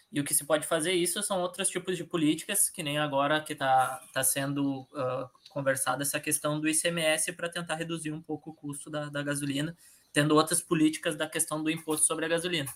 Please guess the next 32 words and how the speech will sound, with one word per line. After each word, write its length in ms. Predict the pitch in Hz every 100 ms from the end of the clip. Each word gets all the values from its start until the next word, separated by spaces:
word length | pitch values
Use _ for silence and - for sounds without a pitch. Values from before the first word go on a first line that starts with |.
| - _ _ _ _ -
Mas 380 | 139 123 123 127
é 380 | 131 131 143 139
algo 320 | 131 135 147
que, 540 | 147 180 190 196 185 160
que 140 | 160
impacta 400 | 151 147 156 180
todo, 500 | 175 165 196 175 123 - _ _ _ _
todo, 480 | - 147 165 151 131
todos 340 | - 170 170 156
os 100 | -
setores, 460 | 139 143 170 156
todos 300 | - 151 151
os 80 | 139
mercados, 540 | 139 131 - 143 - 131
né? 160 | 127 - _
Devido 500 | 127 127 123 135 131
a 140 | 123 123
transporte, 760 | - 131 123 - 127 156 156
a 40 | 131
combustível. 800 | - 131 127 - 139 165 143 127
Então, 500 | 120 131 127 147 170 _ _ _ _ _
é 100 | 131
algo 300 | 120 131 143
que 120 | 143
tem 400 | 147 151 151 165
afetado 500 | 160 156 151 143 147
bastante 600 | 147 147 - 147 160 175
a 40 | 160
inflação, 540 | 151 147 - 139 175
tanto 260 | 180 151 151
a 40 |
gasolina 640 | 143 139 139 135 156 175